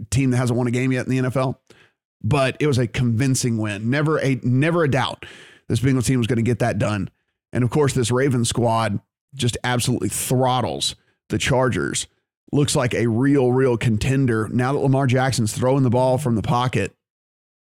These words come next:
Now he gets back a weapon in Rashad Bateman as well. The more that he gets on the field, the more that he gets, uh, into this offense. This Ravens team,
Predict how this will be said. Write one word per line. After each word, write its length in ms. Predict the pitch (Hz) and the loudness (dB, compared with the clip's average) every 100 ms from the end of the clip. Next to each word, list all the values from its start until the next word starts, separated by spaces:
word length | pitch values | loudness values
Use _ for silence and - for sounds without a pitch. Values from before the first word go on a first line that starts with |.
| - | -6
Now 160 | 127 | -2
he 80 | 139 | 0
gets 140 | 123 113 | 0 0
back 200 | 135 131 | 0 0
a 80 | |
weapon 460 | 113 110 135 151 135 | -2 -2 0 0 2
in 80 | 123 | 2
Rashad 400 | 113 131 117 107 | 0 0 0 0
Bateman 440 | 117 135 151 147 | 0 0 0 0
as 200 | 110 104 | 0 -2
well. 300 | 95 120 139 | -2 0 0
The 100 | 127 | 2
more 220 | 117 131 | 2 0
that 160 | 113 - | -2 -4
he 160 | 123 147 | -2 0
gets 260 | 160 127 | 0 0
on 100 | 156 | 0
the 80 | 143 | 0
field, 300 | - 151 151 | 2 2 2
the 60 | 113 | 2
more 180 | 110 | 0
that 120 | 104 - | -4 -4
he 240 | 147 156 | 0 2
gets, 400 | 151 156 - - - | 2 0 0 -2 0
uh, 320 | 135 127 117 160 - - - - | 0 2 0 -4 -14 -18 -16 -2
into 200 | 156 151 | 0 2
this 200 | 147 147 | 2 2
offense. 600 | 139 131 151 143 - - _ _ _ _ | 2 2 2 0 -2 -8 _ _ _ _
This 120 | - | -4
Ravens 340 | 123 143 131 127 | 0 2 0 0
team, 320 | 123 101 | 0 -2